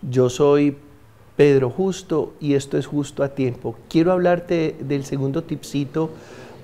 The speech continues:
para el veinte veinte, que me parece que es una experiencia maravillosa que todos vamos a vivir.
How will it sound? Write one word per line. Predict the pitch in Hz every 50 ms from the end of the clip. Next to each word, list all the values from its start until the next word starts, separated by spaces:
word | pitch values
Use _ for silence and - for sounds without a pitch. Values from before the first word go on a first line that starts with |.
| - -
para | 135 131 131 127
el | 127 127 123
veinte | 127 135 147 147 143 147 139 - 170 160
veinte, | 156 156 147 135 123 120 120 - 135 120 123 135 - - - - - - - - - - - - -
que | - 135
me | 135 135
parece | - - 139 139 135 143 156 147
que | - 151
es | 139 135
una | 147 147
experiencia | 151 147 - 151 143 135 135 131 156 151
maravillosa | 147 139 135 131 127 123 131 127 139 147
que | - - 135
todos | - - 127 127 135 131
vamos | 143 139 143 139 - 143
a | 123
vivir. | 127 123 127 127 127 120